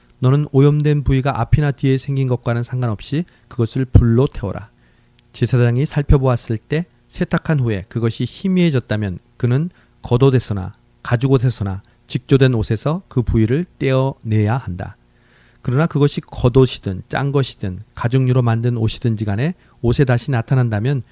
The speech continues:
그것은 번지고 있는 것이다. 너는 오염된 것을 불로 태워야 한다.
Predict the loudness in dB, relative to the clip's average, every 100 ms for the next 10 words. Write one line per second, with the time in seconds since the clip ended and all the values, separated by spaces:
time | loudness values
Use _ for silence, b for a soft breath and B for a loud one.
0 | b -8 -4 -2 -2 -4 0 2 2 2
1 | 0 0 -2 -6 -10 -20 _ _ _ _
2 | -2 0 0 2 4 4 2 2 0 -2
3 | -4 -4 b 2 4 4 2 0 -4 -4
4 | -2 -2 -4 -8